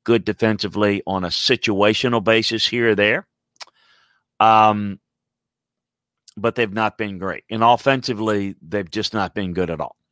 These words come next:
It's, y-, you know, it's the inability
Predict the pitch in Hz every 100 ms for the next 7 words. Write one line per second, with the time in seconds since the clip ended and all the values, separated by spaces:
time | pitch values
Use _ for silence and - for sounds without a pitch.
0 | _ _ _ _ _ _ - 117 - -
1 | - - _ _ _ _ _ _ _ _
2 | _ 127 - 143 135 127 - - - 147
3 | 160 131 143 139 135 127 131 -